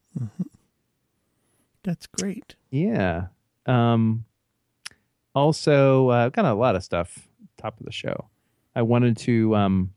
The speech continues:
Speaker 2: you know, we kind of made fun of husbands and wives, and more that husbands are wrong and, and, yeah, all the time, or labeled as wrong.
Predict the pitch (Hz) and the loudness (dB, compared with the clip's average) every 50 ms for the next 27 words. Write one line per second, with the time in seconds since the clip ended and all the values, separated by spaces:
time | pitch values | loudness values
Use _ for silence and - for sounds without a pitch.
0 | _ _ _ _ _ _ - - 127 113 110 107 110 110 107 107 - 117 110 107 | _ _ _ _ _ _ -4 -2 0 0 2 2 2 0 -2 -2 -4 -2 -2 -2
1 | 104 107 110 104 104 101 104 - _ - 104 101 98 98 101 101 - 95 101 98 | -2 0 0 0 0 -2 -6 -14 _ -4 -2 -2 -2 -2 -4 -4 -4 -4 -2 0
2 | 98 98 95 95 95 98 95 - _ _ _ _ _ _ _ _ _ _ _ _ | 0 0 -2 -4 -6 -12 -16 -20 _ _ _ _ _ _ _ _ _ _ _ _
3 | _ _ _ _ - 190 180 156 143 156 151 147 143 139 151 151 139 123 107 104 | _ _ _ _ 0 0 0 2 2 2 4 4 4 2 2 2 2 2 2 0
4 | 101 104 104 104 104 104 107 - 120 113 113 117 - _ _ _ - - - - | 0 0 0 -2 -2 -4 -6 -8 -6 -6 -6 -8 -10 _ _ _ -14 -12 -10 -10
5 | 135 127 117 117 113 113 110 104 98 95 113 110 104 101 110 107 104 107 110 104 | -10 -6 -4 -2 0 0 0 0 0 0 0 -2 -2 0 2 2 2 4 2 2
6 | 104 95 92 90 90 90 92 92 90 95 98 90 _ _ _ _ _ 104 98 95 | 2 2 0 0 -2 -4 -8 -10 -10 -12 -14 -16 _ _ _ _ _ -10 -8 -6
7 | 95 92 92 92 95 - _ _ - 101 98 - - 92 95 95 92 - 98 92 | -6 -8 -8 -8 -10 -14 _ _ -10 -10 -8 -6 -6 -6 -6 -6 -8 -6 -6 -6
8 | 90 90 92 92 92 92 95 92 92 _ _ _ _ _ _ _ _ _ _ _ | -4 -4 -4 -4 -6 -6 -8 -8 -12 _ _ _ _ _ _ _ _ _ _ _
9 | _ _ _ _ _ _ _ _ 120 110 110 113 110 104 110 101 98 98 95 - | _ _ _ _ _ _ _ _ -2 2 2 2 2 0 -2 -4 -4 -4 -6 -6
10 | - 95 92 92 92 92 101 | -6 -4 -4 -2 -4 -4 -6